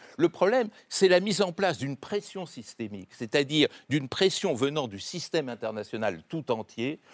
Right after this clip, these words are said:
pour que, euh, les, euh, belligérants considèrent, et là en l'espèce l'agresseur, bien en-, bien entendu, considère que continuer,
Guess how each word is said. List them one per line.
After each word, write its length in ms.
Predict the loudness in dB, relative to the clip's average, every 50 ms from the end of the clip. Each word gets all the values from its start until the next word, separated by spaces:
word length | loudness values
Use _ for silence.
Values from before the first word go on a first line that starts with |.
| -20 -20 -20 _ _
pour 440 | 2 4 4 4 2 2 -10 -2
que, 320 | _ 4 6 6 4 2 0 _ _ _ _ -2
euh, 240 | 0 0 2 2 0 -4 -8 -10
les, 640 | -6 -6 -6 -6 -2 2 2 4 4 2 0 -4 _
euh, 180 | -6 -4 -4 -6 -12 _ _ _ _ _ -20 -20 -20 _ _
belligérants 880 | 0 0 0 0 -2 -4 -4 -2 -2 -2 -2 0 -2 -2 -2 -2 -4 -6 -8 _ _ _ _ _
considèrent, 560 | 0 0 2 0 -4 -4 -2 0 0 0 0 2
et 60 | 4
là 120 | 4 4
en 80 | 4 4
l'espèce 480 | 0 0 -2 -4 -6 -6 -6 -6 -16 _ _
l'agresseur, 640 | 0 0 0 0 0 -2 -2 -2 -2 -2 -2 -2 -4 -10 _ _ _ _
bien 160 | -6 -4 -4
en-, 140 | -4 -4 -6 -8 -18 -20 -20 -20 _ _ -20
bien 360 | -20 -20 -16 -10 -8 -4 -2
entendu, 400 | -2 -2 -2 -2 -2 -2 -4 -4 -8 _ _ _
considère 720 | -4 -4 -4 -4 -8 -10 -4 -4 -2 -2 0 -2 -4 -6 -10 _ _ _ _
que 180 | 0 0 0 -2 _ _
continuer, 720 | -2 0 0 0 -2 -4 -6 -4 -2 0 0 0 0 -2